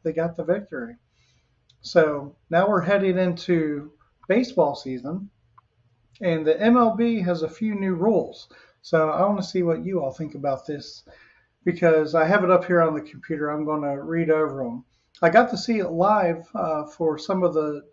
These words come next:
uh, spring training games. I, Michael and I watched it for a little bit, and, uh, one of the first things that comes to notice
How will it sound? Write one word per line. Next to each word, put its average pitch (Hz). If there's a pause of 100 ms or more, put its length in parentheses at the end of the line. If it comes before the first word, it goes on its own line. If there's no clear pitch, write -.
(440)
uh, 147
spring 180
training 180
games. 214 (420)
I, 170 (180)
Michael 180
and 170
I 170
watched 175
it 170
for 160
a 147
little 170
bit, 160
and, 160 (540)
uh, 160
one 185
of 175
the 165
first 214
things 170
that 165
comes 180
to 165
notice 165